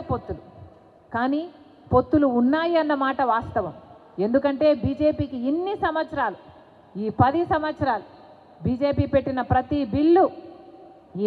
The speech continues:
పార్టీ అయినా, ఈ పార్టీ అయినా వెనకేసుకుంటూనే వచ్చాయి. ఆఖరికి వాళ్ళు ఏ పదవి అడిగినా ఇస్తారు, ఏ ప్రాజెక్ట్ అయినా వాళ్ళ బిజినెస్ మెన్లకు ఇస్తారు.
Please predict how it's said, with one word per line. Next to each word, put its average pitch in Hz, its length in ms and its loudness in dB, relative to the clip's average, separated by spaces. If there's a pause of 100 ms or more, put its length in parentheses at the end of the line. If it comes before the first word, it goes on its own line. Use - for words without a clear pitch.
(120)
పార్టీ 220 260 -2 (100)
అయినా, 254 180 -2 (140)
ఈ - 20 -4 (100)
పార్టీ 254 260 2 (100)
అయినా 214 140 -10 (720)
వెనకేసుకుంటూనే 269 840 0 (100)
వచ్చాయి. - 260 -4 (880)
ఆఖరికి 254 520 -2
వాళ్ళు 233 180 4 (120)
ఏ 269 40 4 (160)
పదవి 247 320 2
అడిగినా 294 260 -2 (100)
ఇస్తారు, 247 360 -2 (640)
ఏ 254 40 4 (140)
ప్రాజెక్ట్ 247 480 2
అయినా 294 240 0
వాళ్ళ 269 140 4 (100)
బిజినెస్ 269 380 -2
మెన్లకు 277 340 -6
ఇస్తారు. 240 340 0